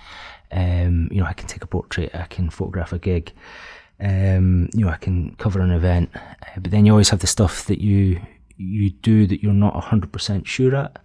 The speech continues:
um, and those are the things that you do for free, or those are the things that you do for a cut price rate, or you,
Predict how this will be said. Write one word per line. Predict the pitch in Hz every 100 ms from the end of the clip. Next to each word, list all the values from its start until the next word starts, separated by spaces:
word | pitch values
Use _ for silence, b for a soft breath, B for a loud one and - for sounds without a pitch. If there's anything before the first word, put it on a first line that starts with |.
| B B B B -
um, | 98 98 -
and | 101
those | 113 107
are | 110
the | 92
things | - 101 95
that | 92 -
you | _
do | - 98 90
for | -
free, | - - 101 92 85 82
or | 87
those | 98 92
are | 101
the | 90
things | 98 87
that | 78
you | 87
do | 85 95 92 85
for | -
a | 82
cut | - -
price | - 87 -
rate, | 92 87 - _
or | - 90
you, | 90 92 87